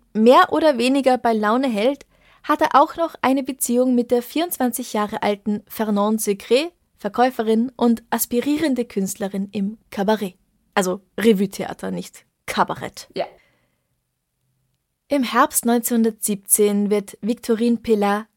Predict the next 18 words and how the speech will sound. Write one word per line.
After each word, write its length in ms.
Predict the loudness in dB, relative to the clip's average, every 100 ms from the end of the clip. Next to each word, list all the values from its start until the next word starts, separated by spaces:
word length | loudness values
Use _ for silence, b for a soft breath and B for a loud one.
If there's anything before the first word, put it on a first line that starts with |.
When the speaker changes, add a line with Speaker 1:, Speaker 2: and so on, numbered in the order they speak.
| -6
Speaker 1:
genannt 340 | -2 -2 -4 -10
Rino, 560 | 0 2 4 4 4 2 -6
die 100 | -8
Schwester 480 | -4 0 2 2 -4
von 240 | -4 -10 -6 0
Anna 200 | 2 2
Colomb, 560 | 0 0 0 0 -4 _ _ _ _
ärgerlich. 680 | -4 -2 -4 -8 -14 -20 -20 _ _ _ -8
Sie 200 | -2 -2
hat 120 | 0
seit 220 | -2 0
Weihnachten 560 | 2 2 0 -6 -4 2
neunzehnhundertsechzehn 1200 | 2 2 -2 -2 -2 0 2 2 -2 -6 -2 0
nichts 320 | -2 -2 -4
mehr 160 | -4
von 220 | -2 -4 -4
Anna 220 | -2 -2
gehört, 600 | -4 -8 -4 -6 -6 _